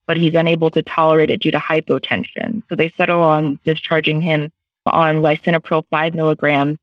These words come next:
They reduced his carvedilol from twelve point five to three point two five twice a day, and his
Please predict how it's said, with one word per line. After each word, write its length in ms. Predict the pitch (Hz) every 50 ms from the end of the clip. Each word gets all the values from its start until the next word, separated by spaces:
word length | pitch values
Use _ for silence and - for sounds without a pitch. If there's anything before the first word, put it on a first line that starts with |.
| _ _ _ -
They 100 | - 160
reduced 420 | 151 160 165 160 165 165 175 - -
his 140 | 185 175 170 - -
carvedilol 680 | - 180 170 170 170 165 165 165 160 156 147 147 151 156 - -
from 320 | - 151 147 147 143 - _ _
twelve 180 | - 170 165 -
point 260 | - 170 156 147 - -
five 180 | 151 143 147 -
to 80 | - -
three 220 | - - 160 160
point 280 | - - 156 147 135 -
two 180 | - 160 151 - -
five 200 | 147 139 143 -
twice 220 | - - 147 143 - -
a 60 | -
day, 320 | - 147 139 135 135 - - _ _ _ _ _ _ _
and 260 | - 156 160 160 156 -
his 160 | - 165 151